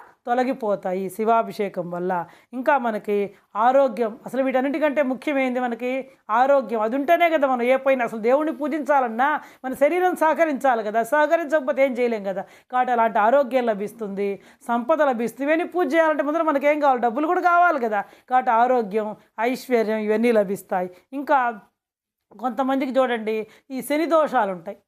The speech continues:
ఏదైనా సరే అర్ధాష్టమ శని, ఏలినాడు శని, ఆ, ఇవన్నీ ఉంటాయి కదా. అలాంటి శని దోషాలు, కాలసర్ప దోషం, ఇలాంటి గ్రహ దోషాల నుంచి కూడా ఉపశమనం అనేటువంటిది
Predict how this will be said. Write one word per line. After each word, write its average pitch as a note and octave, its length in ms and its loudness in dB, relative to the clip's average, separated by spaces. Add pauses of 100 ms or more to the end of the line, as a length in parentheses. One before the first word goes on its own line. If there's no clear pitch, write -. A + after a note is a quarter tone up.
ఏదైనా A3 320 -6
సరే A3+ 160 2
అర్ధాష్టమ G#3+ 540 0
శని, G#3+ 280 -6
ఏలినాడు A3+ 460 0
శని, A3+ 300 -6
ఆ, C4 100 0
ఇవన్నీ D4 320 0
ఉంటాయి C#4+ 280 0
కదా. G#3+ 180 2
అలాంటి A3 280 2
శని A#3+ 200 0
దోషాలు, G3+ 600 -2 (340)
కాలసర్ప B3+ 600 2
దోషం, A3 360 -2
ఇలాంటి A3 600 0 (280)
గ్రహ A#3 200 2
దోషాల C4+ 440 2
నుంచి G#3+ 240 -4
కూడా B3 360 2 (800)
ఉపశమనం C4 580 -2
అనేటువంటిది G#3 640 -4